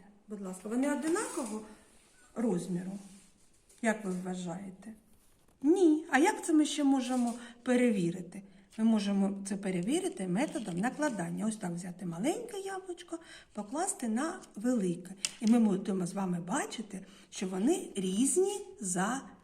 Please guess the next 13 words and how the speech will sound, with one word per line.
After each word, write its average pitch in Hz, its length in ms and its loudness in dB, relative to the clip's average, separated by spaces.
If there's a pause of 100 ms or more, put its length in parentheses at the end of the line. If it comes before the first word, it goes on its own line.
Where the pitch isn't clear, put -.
(220)
розміром. 180 720 -4 (1900)
Так, 180 580 -8 (260)
це 202 60 -10
в 180 60 -8
нас 175 240 -8 (500)
є 190 260 -4
одне 196 360 0
велике, 247 800 -2
одне 185 480 -2 (300)
маленьке. 190 640 -2 (160)
Тобто 311 260 -2
їх 247 300 -2
порівну. 180 500 0